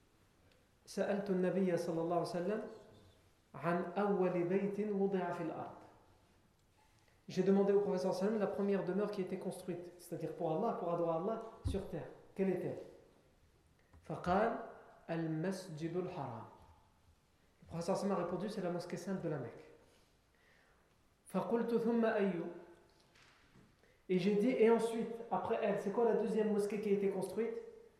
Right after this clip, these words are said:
فقال المسجد الأقصى.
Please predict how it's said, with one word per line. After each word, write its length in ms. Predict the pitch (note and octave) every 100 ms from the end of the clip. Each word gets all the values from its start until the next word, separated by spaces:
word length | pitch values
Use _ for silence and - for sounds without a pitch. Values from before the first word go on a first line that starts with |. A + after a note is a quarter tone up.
| _ _
فقال 560 | - E3+ G3+ G#3 B3 - - - - - - - -
المسجد 840 | F3 F3 F3 A3 - - E3+ E3
الأقصى. 560 | G#3 G3+ - - -